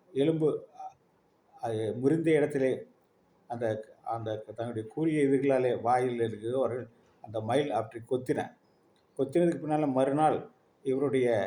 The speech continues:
காலிலே இருக்கிற இடத்துல எடுத்து பார்க்கின்ற பொழுது அது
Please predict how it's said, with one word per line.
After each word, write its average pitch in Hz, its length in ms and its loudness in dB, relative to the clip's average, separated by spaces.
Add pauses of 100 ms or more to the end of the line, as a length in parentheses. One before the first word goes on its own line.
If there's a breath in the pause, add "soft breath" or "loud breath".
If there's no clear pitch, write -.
(920)
காலிலே 147 440 4
இருக்கிற 139 340 2
இடத்துல 131 340 2 (920)
எடுத்து 139 260 -2
பார்க்கின்ற 131 440 0
பொழுது 120 340 0 (520 soft breath)
அது 113 220 -2